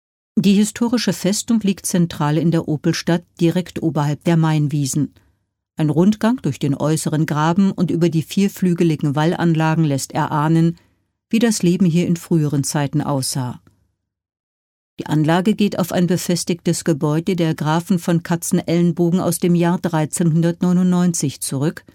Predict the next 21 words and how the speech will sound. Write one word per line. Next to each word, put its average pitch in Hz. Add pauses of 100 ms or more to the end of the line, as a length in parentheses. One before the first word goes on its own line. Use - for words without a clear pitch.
(440)
das 147
die 175
Landgrafen 196
von 156
Hessen 170
im 165
fünfzehnten 175
Jahrhundert 170
zur 202
Festung 147
ausbauten. 131 (1300)
Nach 190
einer 220
wechselvollen 185
Geschichte 160
sprengten 165
schließlich 170
im 135
Pfälzischen 156
Erbfolgekrieg 170
sechzehnhundertneunundachtzig 160